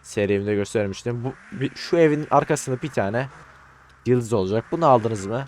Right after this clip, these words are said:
Görevi direkt tamamlayabiliyorsunuz. Beş yüz paramızı da aldık buradan. A'ya doğru gidelim hızlısından. Görev varken şu anlık. Evet, görevimizin ismi Dört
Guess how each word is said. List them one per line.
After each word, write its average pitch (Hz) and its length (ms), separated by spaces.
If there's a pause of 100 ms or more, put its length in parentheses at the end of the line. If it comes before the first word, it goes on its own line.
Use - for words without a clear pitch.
(160)
Görevi 123 260
direkt 117 200
tamamlayabiliyorsunuz. 110 840
Beş 117 180
yüz 110 120 (360)
paramızı 104 380
da 123 80
aldık 110 240
buradan. 110 300 (2250)
A'ya 151 380
doğru 131 200
gidelim 123 340
hızlısından. 101 600 (260)
Görev 98 300
varken 101 400
şu - 200
anlık. 104 340 (4000)
Evet, 104 240
görevimizin 139 380
ismi 139 540
Dört - 480